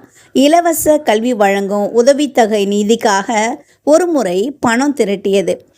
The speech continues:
மாணவர்கள் தங்களுடைய கல்வி கட்டணத்தை செலுத்துவதற்கு ஏற்கனவே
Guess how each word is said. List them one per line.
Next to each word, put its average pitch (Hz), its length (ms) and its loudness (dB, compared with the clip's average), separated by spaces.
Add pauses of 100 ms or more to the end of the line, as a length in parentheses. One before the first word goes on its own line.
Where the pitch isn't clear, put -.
(220)
மாணவர்கள் 320 680 2
தங்களுடைய 226 720 2
கல்வி 233 340 -2
கட்டணத்தை 247 680 0
செலுத்துவதற்கு 202 920 2
ஏற்கனவே 226 640 2